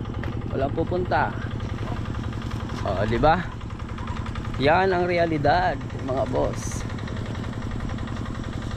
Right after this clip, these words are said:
Kaya minsan mahirap magpa-try out kasi walang pupunta. Pero pagka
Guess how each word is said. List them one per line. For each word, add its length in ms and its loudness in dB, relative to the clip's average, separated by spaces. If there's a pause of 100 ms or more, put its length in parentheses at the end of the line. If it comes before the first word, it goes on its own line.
(120)
Kaya 260 2
minsan 600 4 (340)
mahirap 340 4
magpa-try 640 2
out 300 2
kasi 200 -2
walang 300 4
pupunta. 560 2 (1120)
Pero 220 2
pagka 800 4